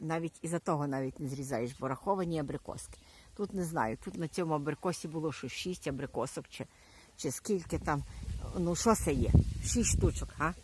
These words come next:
Абрикосок, розумієте? І то на таких гілочках, подивіться.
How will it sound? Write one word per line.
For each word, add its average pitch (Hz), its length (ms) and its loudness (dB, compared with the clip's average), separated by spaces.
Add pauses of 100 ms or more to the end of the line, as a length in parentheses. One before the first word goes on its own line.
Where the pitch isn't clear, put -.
(420)
Абрикосок, 165 680 0
розумієте? 175 580 0 (240)
І 160 80 -4
то 196 160 2
на 185 100 2
таких 180 360 0 (320)
гілочках, 165 600 0
подивіться. - 520 -6